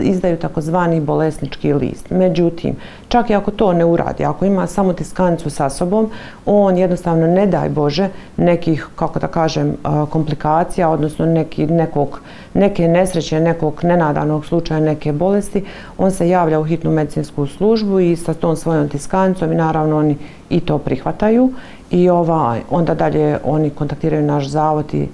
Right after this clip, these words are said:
sve ostalo. Znači, na osiguraniku je da pribavi tiskanicu i da tu tiskanicu ima, ovaj, kod sebe. Ono što je jako bitno kazati je da, ovaj,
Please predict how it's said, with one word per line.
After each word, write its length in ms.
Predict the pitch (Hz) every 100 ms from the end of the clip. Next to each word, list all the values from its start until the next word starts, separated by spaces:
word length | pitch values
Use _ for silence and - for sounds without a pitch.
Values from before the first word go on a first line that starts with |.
| -
sve 220 | - 147
ostalo. 440 | 123 127 - -
Znači, 280 | 147 160 156
na 120 | 160
osiguraniku 600 | 156 156 147 151 165 175
je 40 | 165
da 80 | 151
pribavi 380 | 160 147 143
tiskanicu 640 | 143 143 - 202 220 220 190 - - -
i 60 | 165
da 80 |
tu 160 | 170 175
tiskanicu 520 | 165 - 170 160 160
ima, 280 | 156 147 147 - -
ovaj, 300 | 147 143 156
kod 300 | - 214 226
sebe. 240 | 233 202 196 - -
Ono 240 | - 185 165
što 160 | -
je 80 | 175
jako 280 | 180 165 170
bitno 280 | 170 175 165
kazati 580 | 165 165 165 160 -
je 120 | 160 156
da, 420 | 156 151 151 - -
ovaj, 800 | - 151 151 151 147 151 151 156